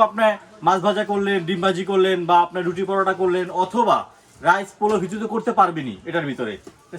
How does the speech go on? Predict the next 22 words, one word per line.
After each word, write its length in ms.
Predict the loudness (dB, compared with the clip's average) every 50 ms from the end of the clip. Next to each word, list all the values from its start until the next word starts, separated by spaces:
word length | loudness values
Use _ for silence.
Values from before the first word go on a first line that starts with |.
| 0
সাইজ 180 | 0 0 0 -2 -6 -6
তিনটা, 260 | -6 -6 -4 -4 0 2 2
দাম 100 | 2 2 -4
থাকতেছে 260 | -6 -6 -6 -4 -4 -4
হচ্ছে 160 | -4 -4 -8 -6 -4
তিন 120 | -4 -2 -2 -2
লিটার, 220 | -2 -2 -2 -2 -2 -4
মাত্র 160 | -6 -2 0 0 2
বাইশশো 240 | 2 0 0 0 2 2
টাকা, 200 | 2 2 2 0 0 0 -4 -12 -20 _ _ _ _ _ _ _ _ -2
চার, 160 | 0 0 0 -2 0 2 2
পাঁচ 140 | 2 2 0 -4
লিটার, 300 | -2 0 2 0 0 0 -4 -2 -2
মাত্র 200 | -2 -2 0 -2 -4 -2 0
চব্বিশশো 340 | -2 -2 -2 -4 -2 -2 -2 -2
টাকা, 200 | 0 0 0 -2 -2 -2 -6 -10 -18 -20 -20 _ _ _ _ _ -4
ছয় 180 | -2 0 0 0
লিটার, 320 | -2 -2 -2 0 0 0 -2 -6 -10 -6 -4
মাত্র 280 | -4 -4 -4 -6 -2 0 0 0 0 -2
ছাব্বিশশো 420 | -4 -4 -2 -2 -2 0 0 0 0 0
টাকা। 180 | -2 -4 -6 -8 -10 -14 _ _ _ _ _ _ _ _
Then 280 | -6 -2 0 0 0 0